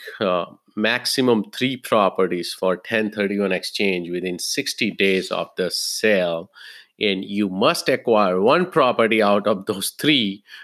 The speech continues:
within hundred and eighty days of closing. So, as I said, requires real thorough and really good planning, and you have to work with a ten thirty-one intermediary for this. So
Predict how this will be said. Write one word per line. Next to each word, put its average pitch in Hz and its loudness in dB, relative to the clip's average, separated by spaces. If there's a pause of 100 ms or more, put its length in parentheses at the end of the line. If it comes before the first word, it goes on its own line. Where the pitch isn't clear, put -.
within 117 4
hundred 117 2
and 110 2
eighty 107 0
days 98 2
of 92 -2
closing. 90 -6 (560)
So, 101 2 (240)
as 107 -2
I 104 4
said, 98 2
requires 101 -2
real 117 2
thorough 110 2
and 98 0
really 107 2
good 101 -4
planning, 95 0 (360)
and 95 -2
you 95 0
have 104 0
to 107 -2
work 101 2
with 101 -4
a 101 -4
ten 101 -4
thirty-one 101 0
intermediary 101 2
for 113 2
this. 117 0
So 98 2